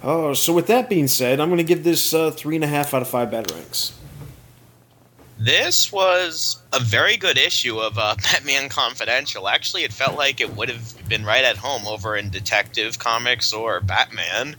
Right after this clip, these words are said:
Speaker 2: This is what Batman Confidential should be, not these throwaway filler stories. This was actually a very good detective story, truth be told, and,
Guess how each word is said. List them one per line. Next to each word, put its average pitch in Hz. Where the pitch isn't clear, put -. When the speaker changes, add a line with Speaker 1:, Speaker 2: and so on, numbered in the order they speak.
Speaker 2:
This -
is 339
what 349
Batman 226
Confidential 170
should 113
be, 135
not 113
these 123
throwaway 123
filler 117
stories. 123
This -
was 247
actually 190
a 120
very 131
good 131
detective 104
story, 87
truth 104
be 92
told, 90
and, 98